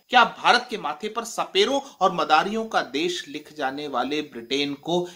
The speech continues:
इस बात का एहसास है? उन्होंने इस भूभाग का कितना शोषण किया, दोहन किया, कितनी राशि वे लूट कर ले गए? माफी रहने दें,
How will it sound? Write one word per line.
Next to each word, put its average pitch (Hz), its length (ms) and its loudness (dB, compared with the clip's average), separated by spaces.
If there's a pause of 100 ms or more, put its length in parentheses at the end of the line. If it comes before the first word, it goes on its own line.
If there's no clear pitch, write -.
(120)
इस 147 220 -8
बात 123 280 -2
का - 200 -2
एहसास 131 560 -4
है? 180 320 2 (140)
उन्होंने 170 380 0
इस 170 280 -4 (220)
भूभाग 165 520 2 (140)
का 196 120 8 (260)
कितना 165 460 -2
शोषण 196 420 -2
किया, 220 360 4
दोहन 196 500 -4
किया, 220 300 -2 (380)
कितनी 302 460 2
राशि 190 460 2
वे 294 120 0
लूट 277 300 0
कर 277 120 4
ले 285 100 -2
गए? 294 160 -4 (180)
माफी 170 360 4
रहने 180 260 0
दें, 226 240 -4